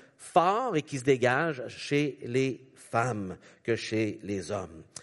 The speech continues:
Et ce matin, j'aimerais regarder avec vous, euh, en toute simplicité, à travers le chapitre, ce que je vois comme un chemin vers la réconciliation. Et je vois cinq choses que Paul nous partage dans ce cheminement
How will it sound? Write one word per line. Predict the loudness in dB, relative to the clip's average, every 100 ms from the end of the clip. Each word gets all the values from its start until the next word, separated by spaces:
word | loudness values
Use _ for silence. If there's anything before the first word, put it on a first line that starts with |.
| 0
Et |
ce | 4
matin, | 4 6 6
j'aimerais | 6 6
regarder | 6 4 6 6
avec | 4 2
vous, | 0 -2 -6 -8 -2
euh, | 0
en | 2 0
toute | -2 2
simplicité, | 4 4 2 0 2 2 0 -2 -4
à | 0
travers | 4 6 6
le | 4
chapitre, | 2 -2 0
ce |
que | 4
je | 4 4
vois | 6 6
comme | 8 4 4 -8 -8 4
un | 6
chemin | 6 2 4 4 6 4
vers | 4 4
la | 4
réconciliation. | 4 2 2 0 0 -2 2 4 2 0 0 -2 -6 -4
Et |
je | 4
vois | 4
cinq | 4 2 2
choses | 2 4 4 4
que | 2
Paul | 4 6 6 4
nous | 2 2
partage | 2 2 4 2 2 0 -2 -8 -2
dans | 4 4
ce | 4
cheminement | 0 0 4 6 8 6 6 4 4